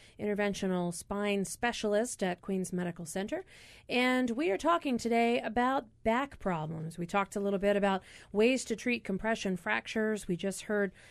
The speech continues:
from Francine and Diamond Head about her dad, who's suffering with a complication from that, but may in fact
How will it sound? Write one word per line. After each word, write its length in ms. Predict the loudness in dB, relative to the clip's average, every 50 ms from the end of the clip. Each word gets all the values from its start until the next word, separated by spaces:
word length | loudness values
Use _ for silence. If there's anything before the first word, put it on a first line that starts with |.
| -20 -20 -20 -20 -20
from 600 | -4 2 4 6 6 6 6 6 4 4 2 0
Francine 480 | -2 0 0 0 0 0 0 2 2
and 120 | 2 2 4
Diamond 340 | 4 4 4 4 2 2
Head 180 | 2 2 2 2
about 240 | 2 2 2 2 0
her 180 | 0 -2 -4
dad, 480 | -2 0 0 2 4 4 4 4 2 0
who's 220 | -2 -4 -6 -6
suffering 480 | -4 -4 -4 -4 -2 -2 -2 0 0 0
with 200 | 0 -2 -2 -4 -8 -16 -20 -20 -20 -16 -12 -10
a 60 | -2
complication 640 | 0 0 2 2 0 0 2 2 2 4 2 0 0
from 160 | 2 0 0
that, 260 | 0 0 -2 -4 0
but 180 | 0 0 2 2
may 200 | 0 0 2 2
in 120 | 2 0
fact 340 | 0 0 -2 -2 -2 -4 -10